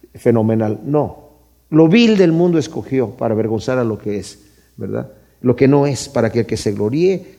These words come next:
gloríese en el Señor. Y como Pablo decía, "Yo me glorío en mis debilidades,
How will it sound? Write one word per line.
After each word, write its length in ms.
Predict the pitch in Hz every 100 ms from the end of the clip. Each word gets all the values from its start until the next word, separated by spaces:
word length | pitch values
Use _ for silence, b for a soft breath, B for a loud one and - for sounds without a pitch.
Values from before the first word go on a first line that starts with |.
| -
gloríese 520 | 113 110 135 127 117
en 80 | 104
el 60 |
Señor. 320 | 95 107 110
Y 40 | 107
como 260 | 117 117
Pablo 280 | 110 151 147
decía, 300 | 131 127 147
"Yo 120 | 135 139
me 100 | 131
glorío 300 | 123 123 143
en 80 |
mis 160 | 135 113
debilidades, 880 | 107 104 101 104 135 208 156 -